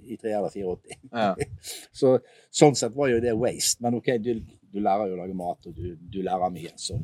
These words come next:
Speaker 1: har hjulpet meg senere i livet. Eh, og kom, dro ned til Sveits. Skolen gikk, foregikk på engelsk, nei, på, på fransk.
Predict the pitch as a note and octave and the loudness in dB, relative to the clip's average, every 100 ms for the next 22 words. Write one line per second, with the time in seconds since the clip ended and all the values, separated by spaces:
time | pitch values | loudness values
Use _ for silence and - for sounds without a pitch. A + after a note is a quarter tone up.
0 | - - - C3 C#3+ A2+ G#2 G#2 G#2+ F#2 | -8 -16 -4 4 6 6 4 -4 -8 -8
1 | F2 F2 - - G2 F#2 F2 F2 E2 - | -10 -16 -12 -8 -6 -6 -8 -10 -12 -20
2 | _ _ _ - - _ - B2 C3 C3+ | _ _ _ -20 -20 _ 0 4 4 2
3 | C3 B2+ B2+ B2+ F#2+ _ - D3+ D#3 D#3 | -2 -2 -4 -6 -10 _ 4 6 8 8
4 | D#3 C3+ - _ _ _ _ _ _ - | 6 4 -2 _ _ _ _ _ _ -12
5 | E3 _ - A3+ F#3+ F#3+ G3+ G3 E3+ - | -12 _ 6 8 8 4 4 4 0 2
6 | D#3+ D3 D3 C3+ _ - - F#3+ C#4 - | 2 4 0 -6 _ -6 4 6 6 2
7 | - - - - - G3+ A3 G3+ F3 - | -4 -6 -10 -8 -2 2 2 0 -2 -8
8 | _ _ E3 C#3+ - D#3 D3 - D3+ D#3+ | _ _ -12 -10 2 4 4 0 -2 0
9 | G3+ G3+ F3 D#3 D#3+ C#3+ C3 C#3+ F3 B3+ | 0 0 0 4 4 4 0 2 4 4
10 | - | 2